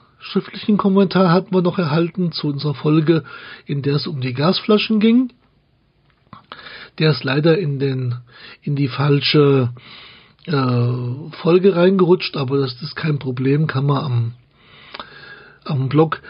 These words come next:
äh, gerne nachlesen. Und auch nochmal da vielen Dank für die ausführlichen, äh, Worte. Und ja, das soll's gewesen sein. Bis zum nächsten Mal.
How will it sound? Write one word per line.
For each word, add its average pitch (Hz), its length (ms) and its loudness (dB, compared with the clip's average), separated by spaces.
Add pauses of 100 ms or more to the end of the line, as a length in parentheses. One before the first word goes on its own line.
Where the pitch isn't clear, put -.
(200)
äh, 131 260 2
gerne 143 260 2
nachlesen. 185 800 2 (340)
Und 139 460 -6
auch 143 60 -2
nochmal 135 240 -2
da 156 180 0
vielen 170 300 0
Dank 160 320 -2 (220)
für - 200 -4
die 151 160 0
ausführlichen, 156 920 0 (720)
äh, - 40 -8
Worte. 156 600 4
Und 143 600 -2 (720)
ja, 131 360 0 (280)
das 151 140 -4
soll's 160 260 -2
gewesen 180 440 0
sein. 202 380 2 (340)
Bis - 220 -4
zum 151 160 -2
nächsten 143 400 -4
Mal. 165 480 2